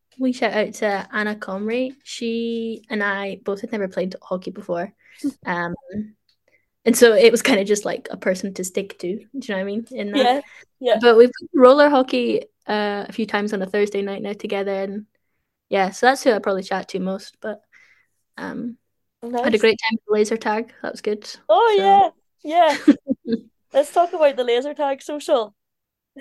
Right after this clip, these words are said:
Speaker 2: <laughs>
Speaker 1: Kelly, Kelly just kept shooting me, and I hit her, like, three times back, but she never saw that it was me either of the times. So I was just, like,
Speaker 2: <laughs>
Speaker 1: so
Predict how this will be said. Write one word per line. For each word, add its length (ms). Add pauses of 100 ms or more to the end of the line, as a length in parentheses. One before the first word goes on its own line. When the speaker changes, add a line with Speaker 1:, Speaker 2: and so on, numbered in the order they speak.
(360)
Speaker 2:
<laughs> 380 (1500)
Speaker 1:
Kelly, 280
Kelly 240
just 180
kept 160
shooting 260
me, 160
and 120
I 160 (340)
hit 320
her, 180
like, 300
three 160
times 280
back, 400
but 120
she 140
never 160
saw 240
that 80
it 60
was 120
me 280
either 340
of 80
the 60
times. 460
So 120
I 80
was 180
just, 160
like, 160 (180)
Speaker 2:
<laughs> 640
Speaker 1:
so 360